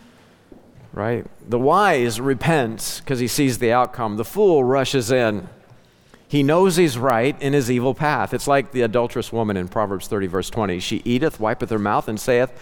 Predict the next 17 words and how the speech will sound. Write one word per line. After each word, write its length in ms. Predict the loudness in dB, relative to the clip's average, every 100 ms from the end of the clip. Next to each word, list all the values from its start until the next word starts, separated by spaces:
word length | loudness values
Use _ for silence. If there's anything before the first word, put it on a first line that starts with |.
| -10
'I 80 | -4
have 120 | -2
done 160 | 0 0
no 100 | 2
wickedness.'" 640 | 2 0 -2 -4 -8 -14 -18 -20 _ _ _ _ _ -4
Well, 240 | -2 -2 -10 -20 -10
how'd 220 | -4 -2 0
you 80 |
get 160 | -2 -2
the 60 | 0
title 340 | 2 4 4
adulterous 500 | 4 0 0 -2 -2
woman? 320 | -2 -2 -4 -6
Wha-, 160 | -6 -6 -10 -14
wha-, 320 | -10 -8 -8 -10 -20 -20 -20 -18 -20 -16 -10
sh-, 280 | -6 -4 -2
uh, 460 | -4 -4 -4 -4